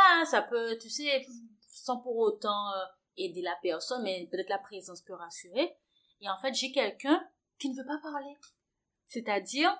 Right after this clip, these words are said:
que il me dit que ça va pas et il me dit, « Laisse-moi tranquille, ça va passer. » Et en fait, moi, j'ai, j'ai beaucoup de mal dans cette relation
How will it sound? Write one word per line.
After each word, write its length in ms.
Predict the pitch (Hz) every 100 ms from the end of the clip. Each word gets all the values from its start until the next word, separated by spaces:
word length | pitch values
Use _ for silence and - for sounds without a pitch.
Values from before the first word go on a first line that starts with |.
| - -
que 100 | 240 262 - - _ _ _ _ _ _ -
il 120 | 240
me 120 | 311
dit 80 | 294
que 60 |
ça 140 | - 233
va 160 | 208
pas 260 | - 160 349 - _ _ _
et 100 | 226
il 80 | 226
me 100 | 254
dit, « 380 | 247 208 254 -
Laisse-moi 360 | 185 196 - 226
tranquille, 600 | 226 208 190 190 202 285 -
ça 240 | - - 190
va 120 | 202
passer. » 400 | 202 190 - 175
Et 120 | 185
en 80 | 185
fait, 200 | - 269 233
moi, 400 | 226 262 320 370 - _ _
j'ai, 200 | - -
j'ai 280 | 196 214 -
beaucoup 320 | 233 320 - 339
de 340 | 277 269 233
mal 180 | 294 285
dans 80 | 233
cette 200 | 226 196
relation 800 | 202 220 208 196 - 285 311